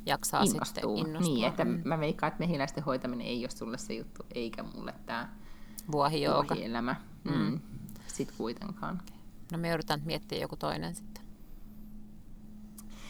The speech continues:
Speaker 2: Niin, no sit mä mietin sitä Diana von Furstenbergin kirjasta semmoista, että kun se kertoo niitä juttuja, ja tätä mä oon nyt huomannut, että moni muukin, jos, jotka katsoo vähän niinku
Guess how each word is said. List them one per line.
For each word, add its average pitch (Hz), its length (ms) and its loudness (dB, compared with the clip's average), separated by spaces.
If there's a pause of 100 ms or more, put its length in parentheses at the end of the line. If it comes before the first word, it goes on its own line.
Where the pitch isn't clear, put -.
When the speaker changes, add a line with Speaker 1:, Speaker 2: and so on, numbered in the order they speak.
(320)
Speaker 2:
Niin, 220 280 8
no 208 60 6
sit 302 160 2
mä 415 60 4
mietin 269 320 6
sitä 214 260 8
Diana 208 380 8
von 180 160 6
Furstenbergin 170 680 4
kirjasta 160 420 2
semmoista, 180 440 4
että 139 100 -4
kun - 100 -4
se 233 80 2
kertoo 311 460 4
niitä 160 240 2
juttuja, 131 480 2
ja 139 80 2
tätä 226 140 6
mä 208 120 8
oon 165 100 6
nyt 160 120 -4
huomannut, 143 360 0
että 135 200 0
moni 139 220 4
muukin, 151 640 4 (640)
jos, 139 160 4
jotka 143 220 2
katsoo 135 500 4
vähän 160 400 6
niinku - 260 0